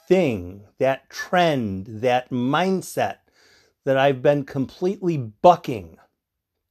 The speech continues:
may have some validity to it." I know there are a lot of things that if I would look back at the, oh, late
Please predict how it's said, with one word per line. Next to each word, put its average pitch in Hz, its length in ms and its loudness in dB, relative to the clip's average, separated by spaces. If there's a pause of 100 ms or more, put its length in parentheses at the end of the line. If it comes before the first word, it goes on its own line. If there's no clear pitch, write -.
(1300)
may 117 120 -8
have 156 200 -10
some 165 220 -8
validity 160 580 -4
to - 260 -18
it." - 80 -20 (2500)
I 277 140 6
know 175 180 6
there 127 160 0
are 90 120 -6
a - 0 -
lot 131 440 6
of - 140 -6
things - 440 -18
that 113 220 -16
if 175 200 0 (140)
I 170 380 2
would 196 280 -6
look 214 440 -2
back 202 500 4
at 202 320 4
the, 175 260 8
oh, 170 800 4 (880)
late 127 280 -12